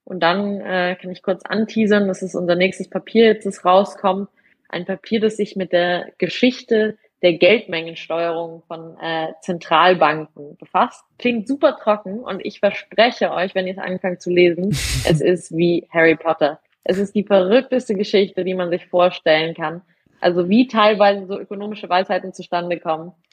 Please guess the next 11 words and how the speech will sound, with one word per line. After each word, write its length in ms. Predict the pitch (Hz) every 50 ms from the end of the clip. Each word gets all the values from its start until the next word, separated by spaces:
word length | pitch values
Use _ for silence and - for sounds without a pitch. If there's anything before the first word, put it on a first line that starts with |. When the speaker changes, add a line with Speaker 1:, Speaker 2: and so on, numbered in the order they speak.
| _ _ _ -
Speaker 1:
ist 240 | - 165 160 - -
wirklich, 320 | 190 220 - 247 214 185
wirklich 260 | 202 196 196 202 190
spannend. 480 | - - - 175 185 214 233 247 262 - _ _ _ _ _ _ _ _ _ -
Ähm, 720 | 180 180 180 180 180 180 180 175 175 175 170 170 175 180
ja, 220 | - 175 156 139 - - -
ihr 100 | - 175
könnt 220 | - 202 190 190
euch 160 | 185 190 190
alle, 460 | - 175 180 180 180 180 180 175 185 _
äh, 320 | - 170 165 165 165 165